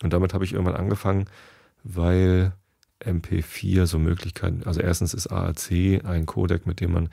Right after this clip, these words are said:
kleinere Audiodateien bei gleichbleibender Audioqualität erstellen kann.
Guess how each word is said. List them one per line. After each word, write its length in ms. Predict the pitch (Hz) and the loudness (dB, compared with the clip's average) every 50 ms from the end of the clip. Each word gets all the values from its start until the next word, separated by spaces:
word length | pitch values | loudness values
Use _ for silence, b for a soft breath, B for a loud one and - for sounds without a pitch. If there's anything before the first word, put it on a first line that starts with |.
| B B B B B B B _ | B B B B B B B _
kleinere 500 | - - 85 82 90 101 98 92 - - | -6 -2 0 2 2 2 2 2 0 0
Audiodateien 800 | - 87 101 104 107 101 92 92 92 - - 92 92 92 90 | 2 2 2 4 4 2 2 2 0 0 0 2 2 2 2
bei 160 | 85 82 80 | 2 2 0
gleichbleibender 880 | 80 - 82 85 90 90 - - - 85 82 90 87 87 82 82 82 85 - _ b b b b b b b b b _ - - | 0 0 -2 -2 -2 -2 -4 -4 -4 -4 -2 -2 -2 -2 -2 -2 -2 -4 -8 _ b b b b b b b b b _ -10 -4
Audioqualität 720 | 104 87 78 85 80 - - 90 - 85 - 127 135 143 | -2 0 0 0 -2 -2 -4 -4 -4 -2 0 0 0 0
erstellen 480 | 131 104 90 - - 92 90 90 87 | 0 -2 -2 0 2 2 2 2 2
kann. 300 | 90 - 90 87 87 90 | 2 0 0 2 0 0